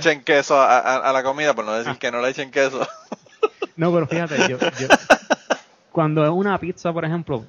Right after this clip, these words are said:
Speaker 2: tengo que devolverla y que le sacan el queso porque me, me va a comer los bordes solamente.
Speaker 1: Bueno, pero claro, sí, eso no, eso no hay más remedio, eso ya no
Speaker 2: Pero,
Speaker 1: hay, no hay
Speaker 2: ¿tú te
Speaker 1: break,
Speaker 2: imaginas una
Speaker 1: ¿verdad?
Speaker 2: pizza sin queso? Yo he pedido pizza sin queso, solamente salsita y,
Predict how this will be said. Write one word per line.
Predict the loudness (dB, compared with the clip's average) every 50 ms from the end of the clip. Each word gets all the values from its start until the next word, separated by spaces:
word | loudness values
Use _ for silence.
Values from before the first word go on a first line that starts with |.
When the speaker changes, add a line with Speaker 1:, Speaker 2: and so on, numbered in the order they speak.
| _ _
Speaker 2:
tengo | -8 -8 -4 -4
que | -2
devolverla | 0 0 2 2 2 2 2 0 -2 -2 -4 -4
y | -4
que | -4 -4
le | -6 -6
sacan | -6 -6 -6 -6
el | -6 -6
queso | -6 -6 -6 -4 -4
porque | -6 -6 -6 -8
me, | -10 -10 -12 -16 -14 -12 -10 -10 -8
me | -4 -2 0 2
va | 2 2
a |
comer | 2 2 2 2 2
los | 2 0
bordes | 0 -2 -2 -2 -4 -8
solamente. | -8 -8 -6 -6 -6 -6 -8 -8 -10 -10 -8 -6
Speaker 1:
Bueno, | -4 -2 -2 -2 -2
pero | -2 -4 -4
claro, | -2 -2 0 0 0 0
sí, | -2 -6
eso | -8 -8 -8 -8 -8
no, | -8 -8 -6
eso | -6 -8 -8 -8 -8
no | -8 -8
hay | -8
más | -8 -6 -6
remedio, | -6 -6 -6 -6 -6 -6 -8 -8
eso | -10 -10 -12 -10 -8
ya | -6 -6 -6 -6 -8 -12 -20 _ _ _
no | -6 -2
Speaker 2:
Pero, | 0 0 0
Speaker 1:
hay, | -2 -4
no | -8 -10 -10
hay | -6
Speaker 2:
¿tú | -4
te | -2 0
Speaker 1:
break, |
Speaker 2:
imaginas | 0 0 0 0
una | -2 -2
Speaker 1:
¿verdad? | -4
Speaker 2:
pizza | -4 -6 -8 -10 -10
sin | -10 -10 -8
queso? | -6 -4 -6 -6 -6 -12 -20 _ -12
Yo | -10 -10
he |
pedido | -8 -8 -8 -8 -8 -8
pizza | -8 -10 -12 -12 -12
sin | -12 -12 -10
queso, | -8 -10 -10 -10 -14 -18 -18 -12
solamente | -10 -6 -6 -4 -4 -4 -4
salsita | -4 -4 -4 -2 -2 -2 0 0 0 0
y, | 0 -2 -4 -4 -6 -8